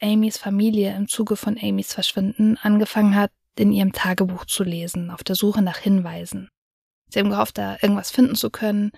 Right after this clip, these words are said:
was vielleicht auf Amys Aufenthaltsort schließen lässt oder so. Sie sind auf der Suche danach, ob es vielleicht irgendeinen Mann in Amys Leben gegeben hat, der vielleicht was mit ihrem Verschwinden zu tun haben könnte oder sowas.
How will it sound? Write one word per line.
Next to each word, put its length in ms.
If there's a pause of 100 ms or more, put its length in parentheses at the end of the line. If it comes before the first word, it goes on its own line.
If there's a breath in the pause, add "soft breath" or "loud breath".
(120)
was 180
vielleicht 240
auf 160
Amys 260
Aufenthaltsort 720
schließen 380
lässt 300
oder 180
so. 540 (160)
Sie 180
sind 340
auf 120
der 140
Suche 260
danach, 500
ob 140
es 160
vielleicht 320
irgendeinen 480
Mann 260
in 180
Amys 420
Leben 280
gegeben 520
hat, 120 (100)
der 120
vielleicht 320
was 120
mit 160
ihrem 120
Verschwinden 420
zu 160
tun 320
haben 240
könnte 380
oder 240
sowas. 520